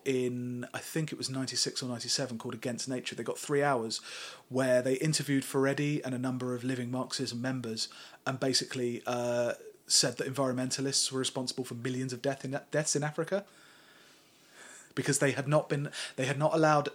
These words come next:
Africa to develop industrially and therefore could not produce the extra food that they <laughs> required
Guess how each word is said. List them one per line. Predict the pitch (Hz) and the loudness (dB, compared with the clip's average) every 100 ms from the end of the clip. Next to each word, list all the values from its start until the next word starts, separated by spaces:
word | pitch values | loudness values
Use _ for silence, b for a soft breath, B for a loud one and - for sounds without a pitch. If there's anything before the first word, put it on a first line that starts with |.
| - | -2
Africa | 147 - 139 135 131 | -2 0 -4 -4 -2
to | - 131 127 127 - | -2 -2 -4 -8 -6
develop | 139 120 156 127 - | -4 4 6 6 0
industrially | 123 113 160 156 - 135 104 156 156 B B B B B - | -6 2 2 2 0 -2 -2 -8 -12 B B B B B -2
and | 139 | 0
therefore | 139 143 - 180 156 123 131 | 4 2 4 6 8 6 2
could | - 127 | -4 -4
not | 143 | -4
produce | - 139 127 | -2 -2 -2
the | - - | -2 -2
extra | - - 127 | -4 -4 -6
food | - 190 135 127 - - | 6 8 8 4 -4 -8
that | 135 | -4
they | 131 123 | -2 -2
<laughs> | 123 | -4
required | - 170 185 151 165 165 | 4 6 8 8 8 6